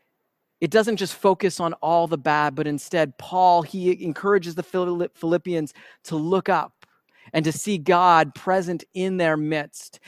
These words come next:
And even though they're separated by, separated by this incredible distance, they are joined together by an incredible hope and an incredible mission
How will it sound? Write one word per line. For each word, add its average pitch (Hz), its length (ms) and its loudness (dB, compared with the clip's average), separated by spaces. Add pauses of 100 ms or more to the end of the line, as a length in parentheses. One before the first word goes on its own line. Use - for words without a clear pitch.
(140)
And 165 120 4
even 214 200 4
though 214 100 2
they're 190 140 2
separated 175 800 2
by, 165 180 4
separated 170 560 2
by 160 160 2
this 160 220 -6
incredible 202 480 0
distance, 160 520 -6 (300)
they 170 120 4
are 160 120 4
joined 185 560 -2
together 165 400 0
by 151 200 2
an 156 60 -2
incredible 165 680 0
hope 190 520 0 (520)
and 156 100 0
an 156 80 2
incredible 180 680 0
mission 131 840 -4